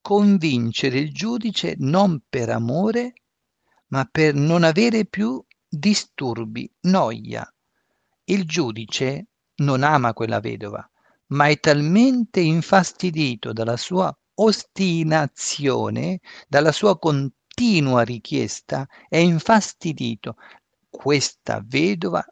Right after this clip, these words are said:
notte e giorno bussa a lui, non ha nessun altro, gli è stato fatto un torto. Quindi va dal giudice e il giudice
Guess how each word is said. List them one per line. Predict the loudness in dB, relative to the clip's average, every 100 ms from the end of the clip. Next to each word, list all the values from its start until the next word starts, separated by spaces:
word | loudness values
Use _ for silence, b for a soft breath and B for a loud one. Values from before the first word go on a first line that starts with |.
| _
notte | -4 0 2 2 0 -2
e | -2
giorno | 0 0 2 0 -2 -4
bussa | -6 -6 -4 -6 -4 -4 -4
a | -6
lui, | -6 -8 -6
non | -2 0
ha |
nessun | 2 2 2 2
altro, | 2 2 -2 -8 -10 -12 B B B
gli | -2
è | 0
stato | 0 0
fatto | 2 0 2
un | 0 2
torto. | 2 2 -2 -14 -16 -18 _ _ _ _ _ _ _ _ _ _
Quindi | -8 0 0 2
va | 2
dal | 2 0
giudice | -4 -12 -12 -10 -4
e |
il | -4 -4
giudice | -4 -4 -6 -4 -6 -6